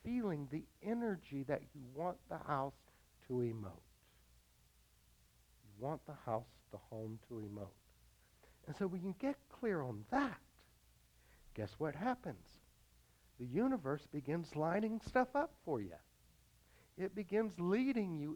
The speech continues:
into the right direction. It begins allowing you to say, "This is what I want," with feeling, and it doesn't matter to me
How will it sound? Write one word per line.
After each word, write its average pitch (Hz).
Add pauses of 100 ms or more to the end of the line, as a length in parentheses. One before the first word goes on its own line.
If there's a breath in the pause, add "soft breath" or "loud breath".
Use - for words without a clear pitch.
into 190
the 170
right 165
direction. 196 (460 loud breath)
It 247
begins 214
allowing 202
you 170
to 160 (200)
say, 156 (580 loud breath)
"This 208
is 202
what 175
I 175
want," 135 (1600)
with 190 (160)
feeling, 147 (2250 soft breath)
and 156
it -
doesn't 180
matter 160
to 131
me 113